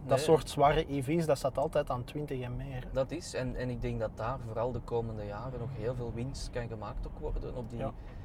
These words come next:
Speaker 2: efficiënte aandrijflijnen. En ja, ik vind ook, zoals je zelf zegt, dit is vooral een zware auto. Polestar twee heeft er ook een beetje de,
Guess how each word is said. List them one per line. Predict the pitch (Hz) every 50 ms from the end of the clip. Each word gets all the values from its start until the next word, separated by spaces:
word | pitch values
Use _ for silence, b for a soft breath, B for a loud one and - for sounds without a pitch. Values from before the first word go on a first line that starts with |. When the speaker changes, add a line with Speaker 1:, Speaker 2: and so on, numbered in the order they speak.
| B B -
Speaker 2:
efficiënte | 123 127 - - - 131 131 123 135
aandrijflijnen. | - 110 120 127 139 139 135 135 - 143 131 131 139 139 135 B B B B B B B - -
En | - 139
ja, | 151 156
ik | - 156 151
vind | - 165 139 143
ook, | 170 170 - - - - -
zoals | - - 120 113 -
je | -
zelf | - 110 123 135 120
zegt, | - - 139 131 - -
dit | - - - 113 110
is | 101 -
vooral | - 117 127 139 127
een | 107
zware | - - 101 101 104 131 143 156
auto. | 151 147 147 151 151 143 - 156 160 151 123 120 - - -
Polestar | 120 117 113 113 - - 110 101 95
twee | - 107 117 123
heeft | 123 120 -
er | 104 101
ook | 101 -
een | 120 123
beetje | 117 123 123 120 - - 123 117 117 113 -
de, | 120 113 -